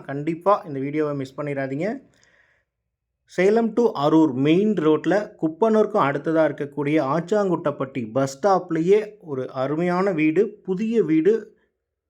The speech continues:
லோ பட்ஜெட்ல விற்பனைக்கு வந்திருக்குங்க. லேண்ட் ஏரியா ஆயிரத்தி நானூத்தி எண்பத்தி நாலு ஸ்கொயர் ஃபீட், பில்டிங் எழுநூத்தி ஐம்பது ஸ்கொயர் ஃபீட்ல இருக்குங்க. சிங்கிள் பி ஹெச் கே வீடு,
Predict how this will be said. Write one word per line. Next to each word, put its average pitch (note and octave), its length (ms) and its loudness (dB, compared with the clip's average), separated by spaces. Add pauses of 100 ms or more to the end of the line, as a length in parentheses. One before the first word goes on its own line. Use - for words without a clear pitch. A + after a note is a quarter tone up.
(440)
லோ D3+ 220 4 (180)
பட்ஜெட்ல F#3+ 500 2
விற்பனைக்கு D#3 500 -4
வந்திருக்குங்க. C#3 440 -2 (1500)
லேண்ட் F3 500 2
ஏரியா E3+ 340 4 (200)
ஆயிரத்தி G3+ 540 2
நானூத்தி D#3+ 520 -2 (160)
எண்பத்தி F3 460 0
நாலு D#3 300 0
ஸ்கொயர் D#3+ 400 -2
ஃபீட், A3 220 -4 (120)
பில்டிங் F#3+ 420 0 (200)
எழுநூத்தி G#3 600 2
ஐம்பது D3 340 -2
ஸ்கொயர் D#3 320 -6
ஃபீட்ல D#3 280 -2
இருக்குங்க. D3 300 -2 (1120)
சிங்கிள் G3+ 460 2
பி E3+ 140 0
ஹெச் G3 320 0
கே E3 160 -2
வீடு, D#3 320 2